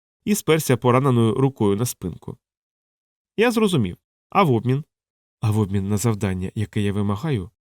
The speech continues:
я обіцяю тобі, що Капа Барсаві не почує про твоє дуже розумно обставлене подвійне життя ані про життя твоїх найближчих товаришів». «Значить, он як», —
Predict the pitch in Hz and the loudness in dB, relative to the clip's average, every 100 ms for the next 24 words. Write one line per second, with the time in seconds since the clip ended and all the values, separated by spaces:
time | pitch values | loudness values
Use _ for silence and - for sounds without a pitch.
0 | _ 151 196 123 110 - 165 131 85 92 | _ -2 -2 0 -2 -2 -2 -4 -6 -6
1 | - - 113 - - 107 110 104 156 127 | -8 -8 -8 -6 -4 -2 -4 -4 -4 -4
2 | 95 - _ _ - 180 190 - 135 104 | -6 -8 _ _ -4 -2 -2 -4 -2 -2
3 | 95 - 113 - 113 107 107 117 101 110 | -2 -4 -6 -4 -2 -2 0 -2 -2 -2
4 | 127 123 107 107 104 - - - 107 107 | -2 -2 -2 -4 -4 -6 -10 -6 -4 -2
5 | 104 104 107 104 104 101 101 - 156 170 | -4 -4 -6 -4 -4 -4 -6 -8 -8 -8
6 | _ _ - 202 190 156 131 120 - 156 | _ _ -4 0 0 0 0 0 0 -4
7 | 123 127 113 - 165 113 107 - 107 117 | 2 2 0 -2 -2 -2 -4 -4 -6 -6
8 | 110 113 - - - _ _ _ _ _ | -4 -4 -6 -12 -16 _ _ _ _ _
9 | _ _ - 113 170 220 208 - _ 175 | _ _ -6 -2 0 0 -2 -8 _ 2
10 | 120 98 95 - | 2 0 -4 -10